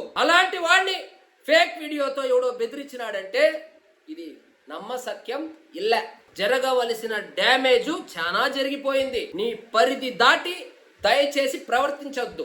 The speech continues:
కాకినాడ రూరల్లో నీకేం పని, పిఠాపురంలో నీకేం పని, పెద్దాపురంలో నీకేం పని, రాజానగరంలో నీకేం పని? ప్రతి నియోజకవర్గంలో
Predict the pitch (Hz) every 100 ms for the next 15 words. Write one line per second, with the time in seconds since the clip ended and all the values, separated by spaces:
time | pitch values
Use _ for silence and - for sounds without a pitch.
0 | - 254 330 349 359 339 330 302 330 330
1 | 320 330 320 320 320 311 320 320 302 -
2 | _ _ _ 285 285 359 349 330 320 311
3 | 302 311 330 320 311 330 330 - _ -
4 | 262 - 370 359 330 311 302 294 285 302
5 | 302 302 302 320 - - 294 359 370 359
6 | 339 320 302 294 285 294 302 294 285 302
7 | - - - - 359 - 392 370 349 339
8 | 302 269 254 214 190 160